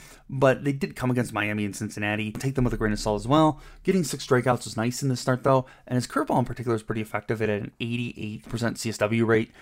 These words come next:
and had eleven whiffs on the night, so definitely very effective for him. I'm not gonna expect any shutouts in any given start from Syndergaard. I think he's more of a high floor guy, where he's gonna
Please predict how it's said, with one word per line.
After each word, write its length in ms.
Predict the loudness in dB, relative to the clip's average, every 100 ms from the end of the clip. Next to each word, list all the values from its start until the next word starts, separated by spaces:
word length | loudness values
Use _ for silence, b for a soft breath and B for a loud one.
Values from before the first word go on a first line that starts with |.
| B -6
and 140 | -2
had 100 | -2
eleven 380 | 0 0 2 0
whiffs 300 | 0 -4 -6
on 160 | -4
the 60 | -2
night, 340 | 2 2 2
so 280 | -2 -4 -4
definitely 360 | 0 0 2 0
very 200 | 2 2
effective 360 | 0 -4 -6
for 240 | -2 0 0
him. 100 | -2
I'm 380 | -4 -2 -2 -2 -8 -4
not 240 | -2 -2
gonna 140 | -4
expect 380 | -6 -8 -10 -6
any 100 | -6
shutouts 520 | -6 0 2 2 0 0
in 40 |
any 160 | 0 -2
given 160 | -4
start 300 | -2 -2 -2
from 320 | -2 -2 -2
Syndergaard. 520 | -4 -4 -2 -2 -4 -6
I 40 |
think 160 | -8 -8
he's 100 | -4
more 140 | -4
of 60 | -4
a 80 |
high 220 | 0 2 0
floor 440 | -2 2 4 6
guy, 380 | 4 4 4 0 -2
where 200 | 0 0
he's 120 | 0
gonna 220 | -2